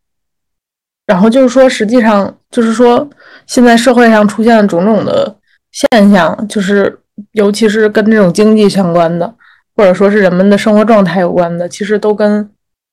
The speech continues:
呃，就是老龄化和他们对于自己老年的这种生活的态度是有关系的。就当然这里面就是政策导向性也起到比较大的作用。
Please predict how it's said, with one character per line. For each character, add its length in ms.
呃， 220
就 80
是 140
老 180
龄 200
化 300
和 160
他 160
们 420
对 200
于 80
自 180
己 100
老 200
年 180
的 140
这 160
种 260
生 240
活 120
的 80
态 300
度 180
是 200
有 100
关 320
系 80
的。 180
就 120
当 160
然 140
这 160
里 140
面 240
就 100
是 60
政 240
策 200
导 220
向 180
性 400
也 320
起 240
到 200
比 120
较 160
大 220
的 60
作 240
用。 120